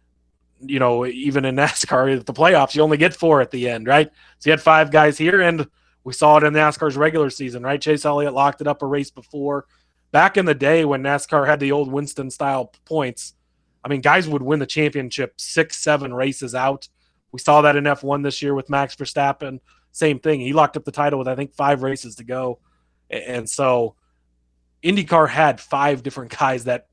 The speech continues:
mathematically could have won the title going into the final race last season.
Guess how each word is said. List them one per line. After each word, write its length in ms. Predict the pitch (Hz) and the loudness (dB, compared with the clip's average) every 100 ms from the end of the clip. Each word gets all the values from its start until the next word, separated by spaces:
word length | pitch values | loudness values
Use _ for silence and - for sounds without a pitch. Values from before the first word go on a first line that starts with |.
| _ | _
mathematically 720 | 143 147 147 151 143 143 135 | 0 0 2 2 2 0 -6
could 200 | - 156 | -2 -2
have 80 | 131 | -2
won 160 | 139 | -6
the 40 | 131 | -6
title 520 | 147 139 135 131 - _ _ _ _ | -2 0 0 -4 -8 _ _ _ _
going 300 | 160 165 151 | 4 4 4
into 140 | 147 | 0
the 80 | 135 | -2
final 360 | 127 143 139 120 | 0 0 2 0
race 320 | 131 135 - | -2 -2 -2
last 260 | 127 123 - | -2 -2 -4
season. 440 | 135 123 131 127 | -6 -6 -8 -10